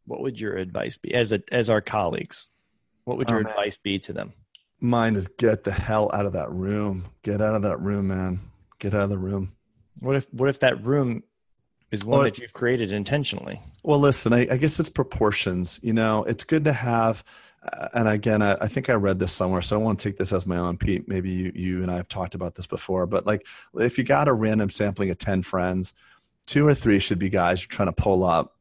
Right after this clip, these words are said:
Speaker 2: you know, or, or gals. I, I say guys, but I mean that in a colloquial sense of, like, gal people. You got ten friends.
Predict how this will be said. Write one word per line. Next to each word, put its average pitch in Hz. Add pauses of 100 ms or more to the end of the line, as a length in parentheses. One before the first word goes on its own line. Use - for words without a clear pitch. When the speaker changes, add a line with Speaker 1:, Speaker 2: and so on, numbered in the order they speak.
Speaker 2:
you 98
know, 90
or, 85
or 90
gals. 80
I, 90
I -
say 107
guys, 80
but 82
I 85
mean 87
that 80
in 87
a 80
colloquial 85
sense 87
of, -
like, - (140)
gal 78
people. 78 (300)
You 139
got 135
ten 110
friends. 90